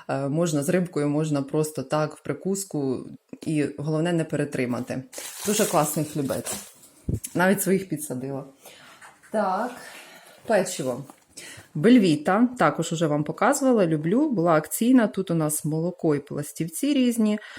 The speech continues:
Е, написано, що сніданок і п'ять,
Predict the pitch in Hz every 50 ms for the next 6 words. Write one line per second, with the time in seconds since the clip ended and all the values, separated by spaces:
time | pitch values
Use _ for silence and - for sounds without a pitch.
0 | - - - - - - 170 165 160 156 156 156 147 - 156 151 - 151 147 151
1 | 147 - - 160 156 - 190 185 196 190 190 226 269 294 285 285 277 262 254 254
2 | - - 180 175 - - 190 196 202 208 202 - - -